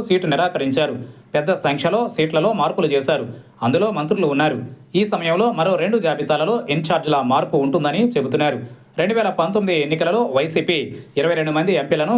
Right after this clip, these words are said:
గెలుచుకుంది. ప్రస్తుతం సిట్టింగ్ ఎంపీల్లో మిథున్ రెడ్డి, రెడ్డప్ప, నందిగం సురేష్, డాక్టర్ గురుమూర్తి, అవినాష్ రెడ్డిని తిరిగి కొనసాగించడం ఖాయంగా కనిపిస్తోంది.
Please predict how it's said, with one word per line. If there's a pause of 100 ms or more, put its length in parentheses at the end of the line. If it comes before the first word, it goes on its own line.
గెలుచుకుంది. (400)
ప్రస్తుతం
సిట్టింగ్
ఎంపీల్లో (140)
మిథున్
రెడ్డి, (440)
రెడ్డప్ప, (260)
నందిగం
సురేష్, (300)
డాక్టర్
గురుమూర్తి, (200)
అవినాష్
రెడ్డిని (140)
తిరిగి
కొనసాగించడం (340)
ఖాయంగా
కనిపిస్తోంది.